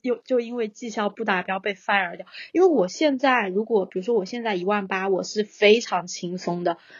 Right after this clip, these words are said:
我早上九点上班，下午五点半下班，中间可能还是一直在摸鱼，没有任何的绩效压力。就一下班就完全不用去思考，就是我上班的内容是什么。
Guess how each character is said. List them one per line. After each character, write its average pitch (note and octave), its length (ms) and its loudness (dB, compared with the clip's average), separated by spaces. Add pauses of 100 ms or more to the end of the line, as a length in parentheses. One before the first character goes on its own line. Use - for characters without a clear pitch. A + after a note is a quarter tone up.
(240)
我 G3 220 12
早 F3+ 320 0
上 A3+ 240 0
九 F3 240 0
点 G3 360 0
上 G3 340 -2
班， F#3+ 240 -2
下 A3 240 -2
午 F3 100 -2
五 F#3 80 -4
点 F#3 220 -2
半 G3 320 -4 (120)
下 G#3 340 0
班， G3 220 2
中 A3 200 -2
间 A3 160 -2
可 G#3+ 100 -4
能 F3 100 -6
还 F#3 140 -8
是 G3 160 -4
一 A3 140 -4
直 G#3 100 -10
在 F#3+ 160 4
摸 G#3 240 2
鱼， G3 140 2
没 F#3+ 160 2
有 G#3+ 120 6
任 A#3+ 280 4
何 G3 100 -4
的 E3+ 100 -4
绩 G3+ 220 -8
效 F#3 220 -2
压 F3 240 -4
力。 F#3+ 180 -10 (480)
就 C4 100 0
一 G#3+ 120 0
下 B3+ 260 4
班 A3 240 4
就 A3+ 100 -6
完 F#3+ 200 0
全 G#3 160 -4
不 G3 100 -2
用 G#3+ 240 0
去 A3 240 -6
思 G#3+ 300 -2
考， E3 400 -4 (360)
就 A3 120 0
是 A3+ 80 4
我 E3+ 160 6
上 G#3 200 6
班 G3 140 2
的 G3 80 2
内 G#3 160 4
容 F3+ 140 0
是 G3 160 -6
什 - 180 -4
么。 - 160 -10